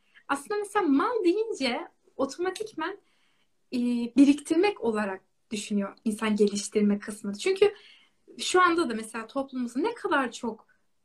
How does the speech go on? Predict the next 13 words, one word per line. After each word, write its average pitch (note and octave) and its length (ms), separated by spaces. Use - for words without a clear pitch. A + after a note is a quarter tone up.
malın B3+ 440
varsa B3+ 420
sayı C4+ 360
olarak A3 520
o D#4 80
kadar F4+ 200
gelişmiş C4+ 760
oluyor G3+ 340
aslında G#3 320
mal. G#3 140
Ama G4+ 240
aslında F4+ 440
Allah C#4 280